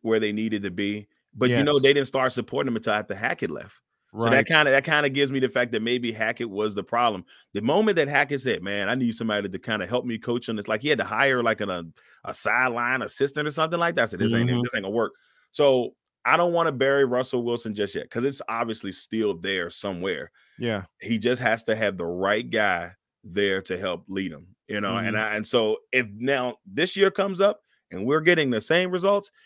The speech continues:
Speaker 1: yeah, they're definitely stuck with him after that. The,
Speaker 2: Yes.
Speaker 1: I, I, I'm chalking this one up to just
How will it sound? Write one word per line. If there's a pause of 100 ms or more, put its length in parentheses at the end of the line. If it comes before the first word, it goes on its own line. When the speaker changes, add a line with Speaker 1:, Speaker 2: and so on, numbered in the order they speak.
(120)
Speaker 1:
yeah,
they're
definitely
stuck
with
him
after
that. (320)
The,
Speaker 2:
Yes.
Speaker 1:
I,
I,
I'm
chalking
this
one
up
to
just